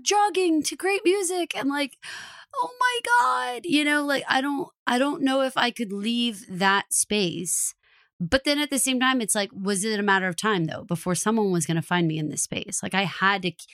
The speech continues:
I'm a fugitive. Like, you can't, you can't just rest on your laurels. You've got to keep moving, right? That's like, that's the first, listen to me, in case, Paul, you don't know. When you get your fugitive handbook,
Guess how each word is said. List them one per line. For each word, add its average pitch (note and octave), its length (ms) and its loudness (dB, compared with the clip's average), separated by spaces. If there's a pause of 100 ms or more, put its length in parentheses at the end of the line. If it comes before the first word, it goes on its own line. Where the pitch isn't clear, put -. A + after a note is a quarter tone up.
(220)
I'm A#3+ 140 2
a A#3 40 -2
fugitive. G#3 600 0
Like, F3+ 160 -2
you G#3 100 -6
can't, G3+ 480 0 (640)
you G3 140 0
can't A#3 340 0
just F3+ 200 -4
rest F#3 240 -2
on F3 100 0
your E3+ 120 0
laurels. D#3 340 -6
You've E3+ 160 -6
got E3 220 0
to E3+ 80 -4
keep E3 180 -6
moving, - 340 -8
right? F3+ 320 0 (140)
That's G3 180 0
like, F#3+ 260 -4
that's A#3 220 0
the C4 120 2
first, - 640 0 (160)
listen A3+ 240 0
to G3+ 80 -2
me, E3 260 -4 (240)
in E3+ 60 -8
case, G#3 180 0
Paul, E3+ 160 0
you E3 120 2
don't D#3 180 0
know. - 240 -4 (360)
When F3 120 4
you F#3+ 80 0
get A#3+ 120 2
your B3 120 2
fugitive A3 400 -2
handbook, G3 420 -4